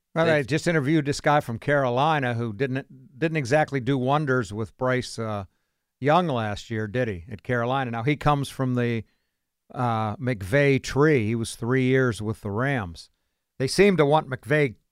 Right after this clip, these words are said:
Speaker 1: tree guys.
Speaker 2: Everybody does.
Speaker 1: Everybody does, but this guy in his only year as being a coordinator
Speaker 2: Thomas Brown,
Speaker 1: didn't
Speaker 2: yeah.
Speaker 1: exactly light it up with Carolina last year.
Speaker 2: No, and I don't know what the circumstances there were.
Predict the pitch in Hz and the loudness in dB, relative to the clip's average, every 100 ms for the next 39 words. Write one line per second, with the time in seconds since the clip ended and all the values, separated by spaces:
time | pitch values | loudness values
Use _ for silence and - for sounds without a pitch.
0 | _ - - 165 190 135 110 98 95 113 | _ -6 2 4 4 0 -4 -6 -6 -6
1 | 135 143 151 131 120 110 147 139 131 139 | -4 -2 0 0 -2 0 2 4 4 2
2 | 127 139 131 147 143 120 113 - - 156 | 2 0 2 4 4 0 -4 -8 -2 -2
3 | - 151 135 127 123 135 147 143 135 135 | 0 2 2 2 0 0 2 2 2 4
4 | 151 135 107 92 127 110 - 156 175 123 | 6 4 2 -2 -2 -4 -2 0 2 0
5 | 113 143 143 135 - 117 127 127 120 123 | 2 2 4 0 -2 0 2 2 -2 0
6 | 156 123 147 113 147 151 135 135 131 139 | 2 4 2 2 2 2 0 -2 2 2
7 | 127 139 170 117 113 - 123 117 131 147 | 2 2 2 0 -8 -2 0 2 2 0
8 | 123 98 92 90 - 87 _ _ _ _ | 0 -6 -10 -14 -20 -20 _ _ _ _
9 | _ _ 139 147 117 95 - 110 110 120 | _ _ 2 4 4 0 -4 -4 -2 0
10 | 113 113 - 98 127 131 135 120 - 127 | -2 -2 -4 -4 -2 -2 -4 -6 -4 -4
11 | 120 127 107 127 127 120 120 120 127 | -4 -8 -6 -2 -2 -2 -2 -2 -2